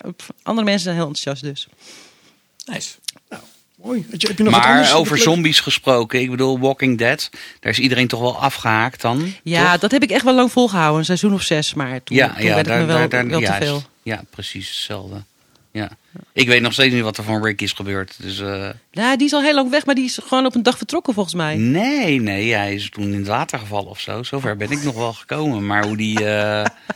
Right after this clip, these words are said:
Speaker 4: <laughs> nee, ja. Nou, is het, volgens mij is het nog steeds niet afgelopen, of wel?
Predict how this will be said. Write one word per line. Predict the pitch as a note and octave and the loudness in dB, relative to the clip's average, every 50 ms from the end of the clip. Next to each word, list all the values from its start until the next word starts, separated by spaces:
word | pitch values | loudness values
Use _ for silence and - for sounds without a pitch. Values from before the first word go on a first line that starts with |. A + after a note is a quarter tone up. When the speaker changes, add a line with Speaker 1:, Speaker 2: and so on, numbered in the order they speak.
| - _ | -14 _
Speaker 4:
<laughs> | _ _ _ _ _ _ - - | _ _ _ _ _ _ -20 -10
nee, | - G#2+ G#2 A2 B2 C3 C3+ | -6 -4 -2 0 0 0 -2
ja. | B2+ G#2+ G#2 A#2 B2+ A#2+ | -2 -2 -2 -4 -4 -4
Nou, | G#2 G#2 A2 C3+ | -4 0 0 0
is | C#3+ - | 0 0
het, | D3 C3+ - | -2 -2 -4
volgens | - - C#3+ B2 C3+ | -4 -4 -2 2 4
mij | E3+ D#3 | 4 4
is | C#3+ B2+ | 4 4
het | - C3 | 2 0
nog | A2+ - | 0 2
steeds | - G3+ A3+ A3+ | 2 2 4 4
niet | C#4 C4+ | 2 2
afgelopen, | C4 - - B3 A3 G3 - F#3 | 2 2 2 2 2 2 0 -2
of | F#3+ | 0
wel? | A#3+ C4 B3 D3 G#2+ | 0 0 0 0 -4